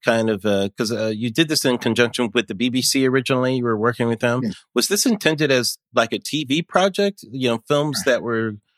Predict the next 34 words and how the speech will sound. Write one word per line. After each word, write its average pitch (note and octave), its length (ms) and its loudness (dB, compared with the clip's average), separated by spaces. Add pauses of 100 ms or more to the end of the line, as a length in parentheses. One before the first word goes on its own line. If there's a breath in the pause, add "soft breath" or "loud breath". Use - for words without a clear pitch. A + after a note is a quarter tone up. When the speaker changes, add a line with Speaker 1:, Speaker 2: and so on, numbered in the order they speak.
(220)
Speaker 1:
to A#2+ 80 -2
be A2+ 80 -2
shown D3+ 340 2
on D#3+ 100 -2
T D#3+ 200 -2
V? E3 180 0
Was D3+ 160 -4
there A#2 300 2
a A2 120 -2
reason C3 460 0
or A#2+ 140 0
purpose C3 340 -2
behind C3 400 -2
that? C3+ 80 0
Speaker 2:
I E3 140 0
wanted E3+ 340 0
my D#3 160 2
mother C3+ 300 2
to C3 160 -2
be A#2+ 140 2
able A2 180 0
to - 100 -6
see A2 180 0
them. G2 220 -4
That's A2+ 240 -8
why F#2+ 160 -4
I G2+ 60 -8
Speaker 1:
Mm. G#2 80 -4
Speaker 2:
wanted F2+ 240 -2
to - 40 -18 (560)
see - 180 -6
Speaker 1:
Mm-hmm. F2 160 -6
Speaker 2:
it, D2+ 80 -12
because, - 180 -10